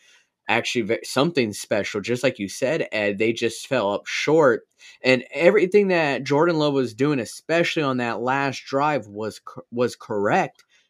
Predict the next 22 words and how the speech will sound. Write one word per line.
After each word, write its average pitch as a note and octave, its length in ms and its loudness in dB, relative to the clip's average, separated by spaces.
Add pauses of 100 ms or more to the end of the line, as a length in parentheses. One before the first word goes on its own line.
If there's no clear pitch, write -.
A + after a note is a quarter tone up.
(140)
until C3+ 340 0
that C#3+ 240 -2
throw. D#3 400 -2 (400)
And D#3+ 160 2
that's E3+ 300 0
why D3+ 440 2
it C#3 220 2
was C#3+ 240 -2
so D3+ 280 0
hard D3 340 -2
to B2 80 2
watch, C3 480 -4
because A2+ 400 -8 (300)
I'm - 40 -8
not F3 160 2
a G#2+ 40 0
Packers F#2 520 -10
fan. F#2+ 440 -12 (280)
I'm G#2+ 180 -4
a - 20 -8
Steelers D3 460 0
fan. F#2 440 -8